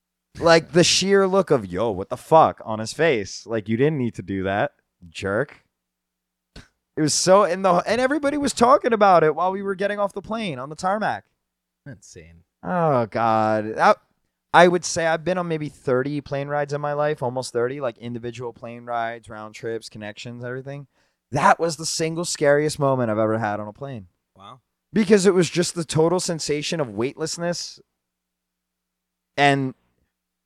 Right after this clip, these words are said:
Speaker 1: when he gave it thrust, he gave it thrust. Like, the engines were up.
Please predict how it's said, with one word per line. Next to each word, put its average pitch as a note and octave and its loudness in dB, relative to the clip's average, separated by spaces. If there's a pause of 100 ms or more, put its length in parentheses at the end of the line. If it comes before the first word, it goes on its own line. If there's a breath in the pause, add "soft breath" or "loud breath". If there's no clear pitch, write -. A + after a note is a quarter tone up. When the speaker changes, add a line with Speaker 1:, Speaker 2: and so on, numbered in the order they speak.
Speaker 1:
when D3 0
he G3+ -2
gave A3 6
it B2 -6
thrust, C#3+ 2
he F3 -4
gave E3+ 2
it A2+ -8
thrust. B2 -2
Like, A2+ -6
the A2 -10
engines C#3 -2
were F#2+ -10
up. G#2 -4